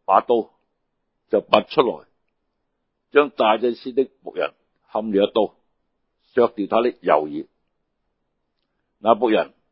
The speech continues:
名叫馬勒古。啊，一入主禱告，佢哋喺度瞓覺。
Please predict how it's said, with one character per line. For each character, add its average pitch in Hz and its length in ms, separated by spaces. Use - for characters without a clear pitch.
名 82 260
叫 95 300
馬 85 160
勒 87 80
古。 - 340
啊， 90 140
一 120 40
入 135 100
主 - 140
禱 120 200
告， 104 200
佢 101 80
哋 90 260
喺 101 120
度 80 200
瞓 90 160
覺。 78 280